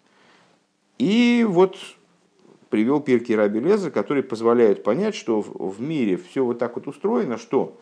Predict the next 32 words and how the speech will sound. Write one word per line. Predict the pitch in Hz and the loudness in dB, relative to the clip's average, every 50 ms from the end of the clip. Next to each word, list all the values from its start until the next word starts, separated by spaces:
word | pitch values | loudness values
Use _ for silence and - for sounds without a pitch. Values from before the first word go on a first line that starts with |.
| - _ _ | -20 _ _
скажем, | - - 85 85 92 92 | -6 -6 -4 -4 -4 -6
в | 92 | -8
материальности | 95 - 143 139 143 147 147 - 190 | -6 -4 -4 -4 -4 -6 -6 -6 -4
мира | 208 233 220 160 | -2 -2 -2 -2
есть | 135 147 147 143 - | -2 -4 -6 -10 -10
те | 147 | -10
моменты, | 143 143 143 170 185 185 175 - | -8 -8 -6 -6 -6 -8 -8 -10
ко-, | - - 101 | -8 -8 -8
с | - - | -8 -8
которыми | - 113 113 151 151 135 | -10 -10 -8 -8 -8 -8
человеку | 120 - 131 135 - | -6 -4 -6 -4 -4
не | 135 120 | -6 -8
справиться. | 113 117 - 107 87 85 90 - - - | -8 -8 -6 -6 -6 -6 -6 -10 -12 -12
Зачем | 101 117 113 - 131 101 87 | -10 -10 -8 -8 -8 -8 -6
они | 82 82 | -8 -10
нужны? | 85 87 82 - - - _ _ _ _ _ _ _ _ _ _ | -10 -12 -14 -14 -18 -20 _ _ _ _ _ _ _ _ _ _
Для | - 98 104 101 | -14 -8 -6 -4
того, | 101 143 165 226 | 0 0 0 0
чтобы | 226 - 131 | 0 -2 -4
человек | - - 110 127 156 156 147 | -4 -2 -2 0 0 0 -4
ощ-, | 117 - - - | -6 -6 -6 -10
ощущал, | 107 107 - - 123 120 - - 104 92 101 113 | -10 -10 -10 -10 -10 -8 -4 -2 -2 0 -2 -4
что | - - 120 | -4 -4 -4
он | 113 113 117 | -4 -2 -2
нуждается | 120 120 117 135 147 165 160 - | -4 -2 -2 -2 -2 -4 -6 -8
в | - | -10
чем-то | - - 139 135 - 120 | -8 -8 -8 -6 -6 -8
более | 110 107 117 120 120 110 | -6 -4 -4 -2 -2 -2
высоком. | 107 101 - - 98 87 - - - _ - - - - | -4 -6 -6 -6 -8 -8 -8 -14 -20 _ -20 -20 -14 -8
Ощущал | - - 101 - 135 - - 240 254 | -8 -8 -8 -8 -8 -6 -4 -4 -4
присутствие | 240 - 151 - - 156 139 - - 113 107 101 | -4 -8 -10 -8 -8 -12 -12 -12 -12 -10 -10 -8
верха, | 95 95 90 - - - - | -6 -8 -8 -8 -10 -16 -20